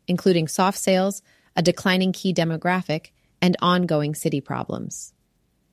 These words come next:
Albino stated that the main contributing factor to the closure was the lack of customers.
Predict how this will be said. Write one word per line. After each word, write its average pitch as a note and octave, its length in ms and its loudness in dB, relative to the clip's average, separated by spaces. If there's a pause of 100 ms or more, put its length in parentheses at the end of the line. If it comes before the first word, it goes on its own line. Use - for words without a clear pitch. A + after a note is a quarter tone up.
(180)
Albino A#3 520 2
stated F3+ 400 0
that - 160 -4
the F3+ 80 2
main G3 400 2
contributing G#3 560 0
factor F3 420 -2
to F3+ 140 -4
the F3 80 -2
closure D#3 560 0 (320)
was G3 120 2
the F#3 120 2
lack F3+ 420 0 (100)
of E3 180 -4
customers. - 800 -8